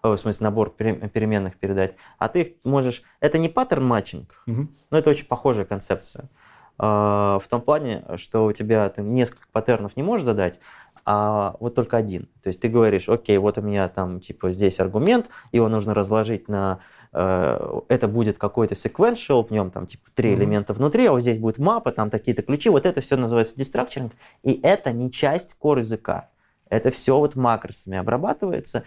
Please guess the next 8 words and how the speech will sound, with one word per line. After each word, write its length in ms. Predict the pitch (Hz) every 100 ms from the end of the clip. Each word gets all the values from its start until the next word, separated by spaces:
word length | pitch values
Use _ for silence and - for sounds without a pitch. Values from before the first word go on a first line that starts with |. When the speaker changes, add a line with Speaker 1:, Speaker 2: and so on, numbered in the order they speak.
| -
Speaker 1:
и 120 | - 151
компилируется 760 | 135 123 131 165 139 123 123
в 60 | 117
набор 360 | 120 131 127
там 220 | - 104 -
ифов, 460 | 175 190 156 143 131 - -
фенов, 420 | 170 147 127 120 -
летов, 440 | 143 143 131